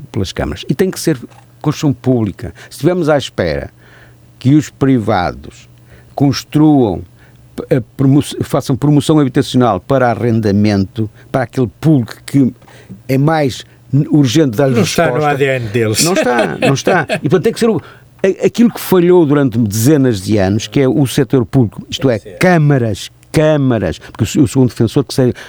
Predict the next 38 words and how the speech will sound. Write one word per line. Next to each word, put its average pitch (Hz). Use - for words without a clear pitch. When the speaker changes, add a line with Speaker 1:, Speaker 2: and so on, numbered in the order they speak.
Speaker 1:
não 135
deve 135
ser -
o 127
poder 123
central 113
a 101
fa-, 101
fazer, 92
eu 113
sou 113
o 101
defensor. 92
Acho -
que 160
deve 139
ser 160
os 127
municípios 139
no 156
local, 135
é 135
que -
conhecem 143
as 113
necessidades, 104
Speaker 2:
Perfeitamente 151
de 156
acordo 131
Speaker 1:
é 147
que 131
conhecem 160
Speaker 2:
também. 156
Speaker 1:
as 127
necessidades 135
e, 190
e, 214
naturalmente, 226